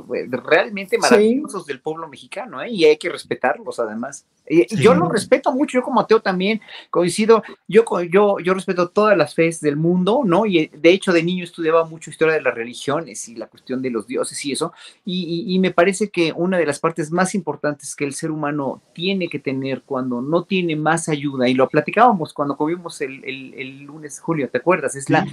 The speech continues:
Speaker 3: sí, sí.
Speaker 1: el recurrir a un ser superior cuando ya no tienes otra salida, ¿no? Y eso también lo salva, ¿no? O cuando estás en una, en un apuro como,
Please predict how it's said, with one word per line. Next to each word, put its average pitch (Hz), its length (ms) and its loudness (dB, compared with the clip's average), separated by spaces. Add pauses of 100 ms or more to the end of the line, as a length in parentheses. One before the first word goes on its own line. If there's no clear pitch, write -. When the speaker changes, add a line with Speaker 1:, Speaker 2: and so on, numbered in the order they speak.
Speaker 3:
sí, 170 120 -6
sí. 170 80 -4
Speaker 1:
el 160 100 4
recurrir 165 480 0
a 165 40 0
un 170 120 0
ser 165 180 -2
superior 147 540 -2
cuando 143 240 0
ya 143 160 -2
no 151 140 -2
tienes 151 280 -6
otra 123 200 -6
salida, 123 400 -4
¿no? 110 260 -6
Y 131 360 -4
eso 160 260 0
también 135 280 -8
lo 131 60 -6
salva, 139 600 -2
¿no? 123 180 4
O 180 120 4
cuando 143 240 4
estás 147 340 -2
en 160 100 0
una, 143 320 0
en 143 120 0
un 156 100 0
apuro 147 360 -2
como, 110 300 -8